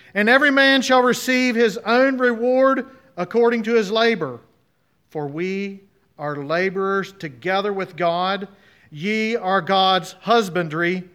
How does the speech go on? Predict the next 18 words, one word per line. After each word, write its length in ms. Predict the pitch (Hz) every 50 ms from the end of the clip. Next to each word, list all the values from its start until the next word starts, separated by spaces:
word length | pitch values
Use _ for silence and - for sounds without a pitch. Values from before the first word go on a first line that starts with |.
| _ _ _ _ _ -
Ye 440 | 160 151 165 214 226 233 233 233 247
are 240 | - 202 202 208 208
God's 400 | 175 208 208 202 202 202 160 151
building, 680 | 165 160 226 247 233 220 190 156 143 135 127 120 120 _ _ _ _ _ _ _ _ _ _ _
according 440 | - 143 - - 185 196 190 196 196 196
to 80 | 190 170
the 80 | 170
grace 680 | 147 135 160 175 175 175 175 175 175 - - - - - _ _ _ _ _ _ _
which 160 | - 170 - -
is 160 | 160 135 120
given 340 | - - 175 180 180 190 196
unto 260 | 185 175 175 170 190
me 200 | 170 165 160 160
as 100 | 160 139
a 80 | 147
wise 480 | 139 131 147 147 156 160 160 165 165 143
master 380 | 160 160 160 165 - - 175 160
builder. 460 | 151 160 156 147 139 131 127 120